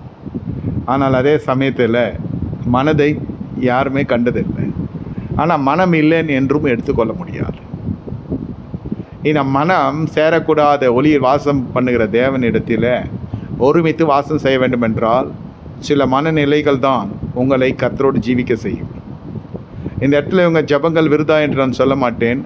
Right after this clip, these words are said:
அந்த ஜெபங்கள் கிருபையை கொண்டு வரும். வேத வாசிப்பு தவறு என்று சொல்ல மாட்டேன், அது வல்லமையை கொண்டு வரும். அதாவது, ஏதாவது ஒரு மேனுவல் இருக்கணும் நமக்கு, ஃபாலோ. ஏதாவது ஒரு எழுத்துப்பூர்வமான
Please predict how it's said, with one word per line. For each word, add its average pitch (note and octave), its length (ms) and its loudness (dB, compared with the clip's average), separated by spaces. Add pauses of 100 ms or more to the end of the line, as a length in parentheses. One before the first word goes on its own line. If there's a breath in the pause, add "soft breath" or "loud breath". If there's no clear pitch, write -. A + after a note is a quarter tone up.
அந்த A#2 180 -2
ஜெபங்கள் C3 520 0
கிருபையை C3+ 400 2
கொண்டு A#2 240 0
வரும். A2+ 360 0 (440 loud breath)
வேத E3+ 300 2
வாசிப்பு D#3 460 2
தவறு C#3+ 320 2
என்று D3 160 2
சொல்ல C3 260 0
மாட்டேன், B2 380 0
அது A2+ 180 2
வல்லமையை C3 440 0
கொண்டு A#2 260 0
வரும். A2 340 -2 (380 loud breath)
அதாவது, D#3+ 380 2
ஏதாவது E3+ 460 4
ஒரு D3+ 200 4
மேனுவல் D3+ 340 4
இருக்கணும் C#3 260 2
நமக்கு, G#2 400 -4 (760)
ஃபாலோ. C3+ 320 2 (1600 loud breath)
ஏதாவது E3+ 420 2
ஒரு F3 160 4
எழுத்துப்பூர்வமான F3+ 840 2